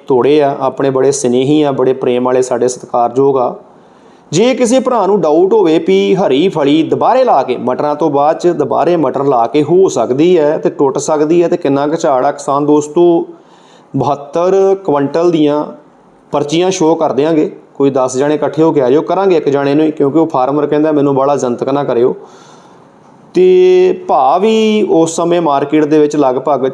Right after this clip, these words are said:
ਚਾਲੀ ਰੁਪਈਏ ਤੋਂ ਬਾਹਰ ਦਾ ਸੀ। ਬੜਾ ਵਧੀਆ ਸੀਜ਼ਨ ਲੱਗਾ, ਇੱਕ ਦਾ ਨਹੀਂ, ਉੱਥੇ ਇੱਕ ਬਹੁਤ ਸਾਰੇ ਫਾਰਮਰਾਂ ਨੇ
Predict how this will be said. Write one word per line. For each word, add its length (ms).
ਚਾਲੀ 420
ਰੁਪਈਏ 340
ਤੋਂ 140
ਬਾਹਰ 260
ਦਾ 140
ਸੀ। 240
ਬੜਾ 280
ਵਧੀਆ 300
ਸੀਜ਼ਨ 320
ਲੱਗਾ, 340
ਇੱਕ 220
ਦਾ 160
ਨਹੀਂ, 180
ਉੱਥੇ 320
ਇੱਕ 100
ਬਹੁਤ 380
ਸਾਰੇ 280
ਫਾਰਮਰਾਂ 500
ਨੇ 140